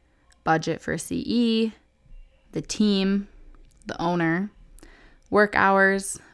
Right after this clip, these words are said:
business training, and then we kinda get outside of the practice and just, like, the place. So then there's things to do, diversity of the community,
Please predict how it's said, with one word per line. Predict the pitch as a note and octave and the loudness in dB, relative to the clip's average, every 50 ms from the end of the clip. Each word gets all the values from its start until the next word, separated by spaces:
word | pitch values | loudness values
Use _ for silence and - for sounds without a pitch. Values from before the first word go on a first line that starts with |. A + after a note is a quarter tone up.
| _ | _
business | G#3+ F3+ F3+ - F#3 F3+ E3 - | -2 -2 -2 -2 -2 -4 -4 -6
training, | - - F3 E3+ E3 E3 E3 D#3+ D#3+ D#3+ E3 E3+ F3+ F3 _ _ _ _ _ _ - - - - - - | -6 -4 -2 0 0 2 2 2 2 0 0 -2 -4 -8 _ _ _ _ _ _ -20 -20 -20 -20 -10 -4
and | - F3 F3 | -2 0 0
then | E3 E3 E3 | 2 2 0
we | E3 D#3+ | 0 -2
kinda | - F#3+ F3+ F3+ | -2 -2 -2 -2
get | E3 - E3 D3+ - - _ - - | -2 -2 -2 -4 -4 -6 _ -8 -6
outside | E3 D3 - - E3 D#3 D3+ | -6 -6 -4 -2 -2 -2 -2
of | D3 E3 | -2 -2
the | E3+ E3 | -4 -4
practice | - F#3 F3+ F3 - F#3 F3+ - | -2 -2 -2 -2 -4 -6 -8 -8
and | E3+ E3 - | -6 -8 -6
just, | F#3+ - - | -8 -10 -10
like, | E3+ D#3 - - - | -10 -10 -10 -12 -14
the | - - | -16 -16
place. | - - - - - - F#3+ G3+ - - - - - - - - - _ - | -16 -14 -12 -8 -6 -6 -6 -6 -6 -10 -12 -16 -20 -20 -20 -20 -20 _ -18
So | - - - F#3 E3+ E3+ | -12 -6 -2 -2 0 0
then | E3 E3+ E3+ E3+ | 0 0 2 2
there's | E3 E3 D#3+ D#3+ E3 - | 2 0 0 -2 -2 -4
things | - - F#3+ G3 G3 - - | -4 -2 -2 0 -2 -2 -4
to | - G#3 | -4 -2
do, | F#3+ F#3 F3+ F3+ F3+ F3 F3 F3+ F3+ - _ _ _ _ _ _ _ - | 0 0 2 2 2 2 2 0 -4 -8 _ _ _ _ _ _ _ -4
diversity | E3+ E3 D#3 E3 E3 E3+ - - F#3 F#3+ F#3 | -2 -2 0 0 -2 -2 -2 -2 -2 -2 -2
of | F#3 | -2
the | - F3+ | -4 -8
community, | - - G3 G3+ G#3+ A3 G#3 A3 G#3+ G#3+ G#3+ G#3+ G#3+ | -6 -4 -2 0 0 0 0 2 2 2 0 -2 -4